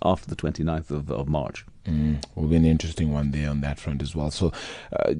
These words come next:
Speaker 2: it's not looking too great for Theresa May still at this point in time, so a lot of work still needs to be done there too. The China-U S trade talks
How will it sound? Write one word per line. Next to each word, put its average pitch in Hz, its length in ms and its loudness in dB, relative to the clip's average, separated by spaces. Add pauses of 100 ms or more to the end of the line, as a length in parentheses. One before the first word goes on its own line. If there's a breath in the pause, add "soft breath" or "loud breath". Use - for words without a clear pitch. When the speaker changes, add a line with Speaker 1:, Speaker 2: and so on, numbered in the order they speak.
Speaker 2:
it's - 240 2
not 113 180 10
looking 98 320 4
too 135 300 0
great 73 280 0
for 80 280 0
Theresa 80 340 4
May 80 160 4
still 101 380 8
at 78 120 2
this 82 140 -2
point 80 240 -2
in 73 100 -2
time, 90 300 0
so 90 240 2 (300 loud breath)
a 87 60 0
lot 95 200 8
of 80 160 2
work 90 280 4
still 92 220 2
needs 87 200 2
to 85 100 -8
be 80 120 -2
done 80 340 0
there 80 160 2
too. 92 340 0
The 78 180 2 (360 loud breath)
China-U 87 560 4
S 82 100 2
trade 82 300 0
talks 82 280 0